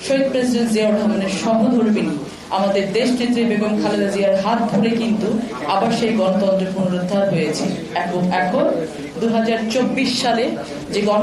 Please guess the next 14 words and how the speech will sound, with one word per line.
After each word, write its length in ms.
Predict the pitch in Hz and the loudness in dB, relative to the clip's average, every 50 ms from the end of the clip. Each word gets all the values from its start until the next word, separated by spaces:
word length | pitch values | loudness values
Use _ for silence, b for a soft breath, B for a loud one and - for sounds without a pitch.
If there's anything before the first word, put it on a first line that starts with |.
| 233 | 2
অভ্যুত্থান 540 | 233 - - - - - - - - 285 269 254 | 0 0 -2 -2 -2 -2 0 0 0 0 0 0
হয়েছে, 420 | 220 254 262 254 247 - - 262 277 285 - - - - - - - - | 0 0 0 0 0 -2 -2 -2 -2 -2 -2 -4 -8 -10 -14 -14 -10 -6
ছাত্র 340 | - 247 240 240 - - 269 262 254 | -2 0 0 0 0 0 0 0 2
জনতা 360 | 226 226 226 233 226 226 220 226 226 226 - - - - - - - - - - - - - | 2 2 4 2 2 2 2 2 0 0 0 -2 -4 -6 -8 -10 -14 -16 -16 -14 -14 -10 -6
গুলির 340 | 214 247 226 - 294 294 285 - 202 - | -2 0 0 2 2 2 2 2 2 2
সামনে 260 | 262 247 247 247 262 269 254 254 | 2 2 2 2 0 0 0 0
যখন 180 | 262 277 277 277 | 0 2 2 2
নিজেদের 340 | 247 247 240 233 254 240 - - | 2 2 0 0 0 0 0 0
বুক 180 | - 311 - - - | 0 0 0 0 0
পেতে 220 | 320 - - 285 - - | 0 2 2 2 0 0
দিয়েছে, 340 | 262 233 208 196 - - 208 233 - 190 180 180 180 170 - - | 0 0 0 0 0 0 -2 -2 -2 -2 -2 -4 -6 -6 -4 0
তখন 320 | 233 226 226 214 - - 294 285 | 0 2 2 2 2 2 2 2
কিন্তু 340 | 285 269 240 233 233 233 240 285 - - - - - - - | 0 0 0 0 0 0 0 -2 -2 -4 -6 -10 -10 -6 -4
একইভাবে 640 | 226 262 285 - 349 320 - 214 - 214 226 254 | -2 -2 0 0 0 2 2 2 2 2 2 2